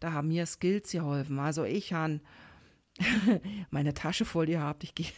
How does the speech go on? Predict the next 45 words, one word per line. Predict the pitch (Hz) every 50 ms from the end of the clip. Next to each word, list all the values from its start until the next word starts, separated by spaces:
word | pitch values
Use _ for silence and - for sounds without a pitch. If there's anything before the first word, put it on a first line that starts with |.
| - - -
<laughs> | 427 359 294 - - - - - - - - -
wenn | - 156 160
du | 165 175 160
wüsstest, | 185 190 - 175 - -
was | 165 156
ich | 156 151
alles | 151 160 151 175
in | 160
meiner | 151 147 147 -
Tasche | - 175 208 - 208 180
hatte. | 147 143 - 160 - - - - - - - - - - - - - -
Ähm, | 202 196 196 190 185 185 190 - - - - - - - -
ja, | - 202 196 185 -
alle | - 214 233
möglichen | 226 208 214 214 208 196 220 226
Sachen | - 190 196 - 220 190
in | 170 170
meiner | 170 165 160 160
Tasche | - 190 185 - - 196
gehabt, | 202 175 170 170 180 190 - - -
äh, | - 170 170 175 165
die | 180 175
mich | 175 175 165 - -
irgendwie | - 185 196 208 - 185 - -
abgelenkt | - - 190 180 160 175 190 185 -
haben. | 214 196 208 226 254 269 262 - - - - - - - - -
Äh, | - - 175 180 180
ob | - 180 -
das | - 190 185 -
jetzt | 180 170 - -
Wasser | 135 175 - 214 196 165
war, | 170 170 180 180
ob | 175 -
das | 180 175 - -
Kaugummis | - 170 165 170 185 185 190 190 185 -
waren, | - 160 170 180 185
ob | 180 - -
das | 175 170 -
Duftstoffe | - 180 175 - - - - 185 175 - 180 165
waren, | 165 160 165 165 170 175 180 180 170
ob | 165 - -
das, | - 165 160 - -
äh, | - 170 160 151
C-B-D-Tropfen | - - 214 - 214 226 - 196 185 - - 185 180 - - 185 170
waren. | 170 165 165 170 170